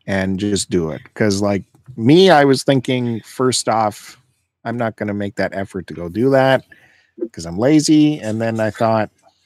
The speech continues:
"What, what is stopping me from doing this? Let's, let's live our lives and have some adventure here and just do it. It's one weekend. Who cares? Go and do it."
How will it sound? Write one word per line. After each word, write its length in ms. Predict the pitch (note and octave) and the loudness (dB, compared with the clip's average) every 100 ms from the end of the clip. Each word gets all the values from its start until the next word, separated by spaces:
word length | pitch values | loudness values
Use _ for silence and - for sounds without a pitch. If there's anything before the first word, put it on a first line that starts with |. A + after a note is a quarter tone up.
| - | -8
"What, 260 | A2 D#3 G#3 D#3+ - _ _ _ - | 0 0 0 -20 -20 _ _ _ -6
what 160 | B2+ | -4
is 140 | D#3+ C3+ | 0 0
stopping 420 | - C3 B2+ A#2+ | 0 -4 -6 -6
me 100 | A#2+ | -6
from 440 | A2 A2+ A2 G2 - _ | -6 -6 -6 -6 -12 _
doing 320 | - A2+ A#2+ G2 | -4 -2 -2 -4
this? 280 | F2 - - | -4 -6 -4
Let's, 420 | G#2 - - - | -4 -2 -4 -4
let's 260 | G#2 A#2+ - | 0 0 2
live 220 | A#2+ A#2+ | 2 4
our 140 | A2 G#2+ | 4 4
lives 320 | G2+ A2+ G#2 | 2 2 -2
and 100 | F2+ | -4
have 160 | G2+ | -2
some 160 | F#2+ G2+ | -2 -4
adventure 460 | F2+ F2 G2+ - E2 | -6 -4 -4 -4 -4
here 240 | D#2 E2 | -4 -6
and 120 | D#2+ | -6
just 220 | F#2 - | -4 -6
do 180 | - G#2 | -2 0
it. 100 | F#2 | 0
It's 180 | C#2 D2 | -2 -6
one 220 | G2 G2+ F#2+ | -4 -2 0
weekend. 440 | G#2+ G2+ D2 C#2 _ _ - | -2 -2 -8 -10 _ _ -12
Who 100 | A2 | -10
cares? 460 | A2 G2+ E2+ - - _ _ _ _ _ _ _ - | -4 -4 -4 -8 -16 _ _ _ _ _ _ _ -6
Go 160 | G#2+ C#3 | 0 0
and 160 | G#2 | 0
do 220 | G2 D3 | 4 6
it." 80 | F#3 | 6